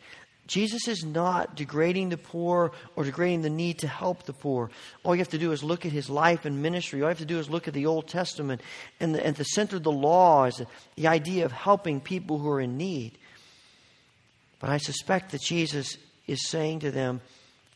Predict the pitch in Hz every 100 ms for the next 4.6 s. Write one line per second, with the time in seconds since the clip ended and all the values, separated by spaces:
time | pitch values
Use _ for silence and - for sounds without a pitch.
0 | - 139 160 151 190 180 123 123 135 151
1 | 143 147 156 160 165 156 - 175 196 185
2 | - - _ _ _ _ _ _ _ 208
3 | 220 240 233 214 214 - - - - -
4 | 120 104 - - - 139